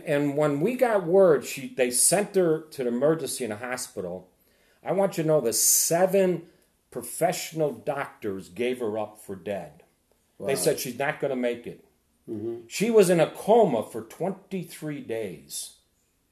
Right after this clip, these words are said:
Speaker 2: Twenty-three days.
Speaker 1: Twenty-three days she was unconscious.
Speaker 2: Wow.
Speaker 1: She was just from head to toe, every bone almost was broken. She was in, like, a big cast.
Speaker 2: Mm-hmm.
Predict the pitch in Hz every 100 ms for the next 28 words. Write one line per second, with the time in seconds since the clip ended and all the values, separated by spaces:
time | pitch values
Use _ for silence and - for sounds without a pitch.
0 | _ _ _ - 120 120 117 117 110 120
1 | 143 226 240 254 190 - 208 185 180 156
2 | - 139 120 123 120 - 123 123 104 -
3 | - 110 95 - _ _ _ - 233 254
4 | 226 156 - 180 - - - _ _ _
5 | _ - 147 127 - 247 240 202 - 190
6 | 196 120 104 165 196 196 143 165 160 123
7 | 117 107 - 107 - 120 123 98 92 131
8 | 107 113 110 110 104 139 127 - 131 113
9 | - - - 120 113 120